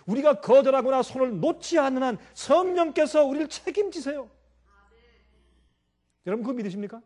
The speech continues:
성령께서 우리의 구원을 책임지세요. 우리가 믿으면, 우리가 주 앞에 굴복하면 성령께서 우리가 넘어지고 실수하고 어떤 때 그냥 자빠질지라도 주님께서 우리 구원을 책임지세요. 왜? 우리 속에서 우리를 버리지 않고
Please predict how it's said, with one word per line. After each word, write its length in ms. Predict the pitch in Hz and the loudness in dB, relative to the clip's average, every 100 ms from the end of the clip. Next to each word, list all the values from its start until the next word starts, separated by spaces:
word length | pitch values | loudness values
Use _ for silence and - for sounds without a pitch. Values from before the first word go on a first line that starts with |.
| _ _ _ _ _ | _ _ _ _ _
성령께서 760 | - 185 240 269 277 285 269 | -10 -4 -2 0 0 -2 0
우리의 300 | 233 226 285 | 0 0 0
구원을 340 | 226 226 269 269 | -2 -4 -6 -6
책임지세요. 680 | - 269 339 254 208 180 131 _ _ _ - | -8 -4 -4 -4 -12 -16 -18 _ _ _ -6
우리가 180 | 233 285 | -2 0
믿으면, 800 | 202 302 359 359 349 269 175 - - | 2 4 4 2 2 2 -2 -10 -10
우리가 400 | 226 285 285 185 | -2 2 2 0
주 140 | - | -2
앞에 280 | 269 269 269 | -4 2 0
굴복하면 600 | - 262 285 - 277 294 | 0 -4 -6 -6 -6 -6
성령께서 560 | 254 240 247 226 233 226 - - | -6 -8 -6 -6 -6 -8 -12 -10
우리가 240 | 220 254 | -6 -6
넘어지고 540 | 180 240 277 262 277 | -2 -2 -2 -2 -4
실수하고 680 | 254 285 - 277 262 247 220 - | -4 -6 -4 -2 0 -2 -4 -4
어떤 260 | 226 254 | -2 0
때 100 | 269 | -2
그냥 180 | 262 269 | -2 -4
자빠질지라도 680 | - - 285 269 240 285 269 | -6 -2 -2 -2 -2 -2 -2
주님께서 320 | 254 262 240 | -8 -8 -8
우리 140 | 247 | -8
구원을 400 | 247 _ 214 277 | -8 _ -10 -10
책임지세요. 600 | - - 294 330 269 202 147 _ | -12 -8 -6 -6 -8 -10 -12 _
왜? 220 | 202 165 - 185 | -10 -10 -10 -6
우리 160 | 220 | -4
속에서 200 | 185 196 | -4 -6
우리를 140 | 185 185 | -6 -6
버리지 300 | - 202 185 | -6 -6 -6
않고 280 | 190 202 | -8 -8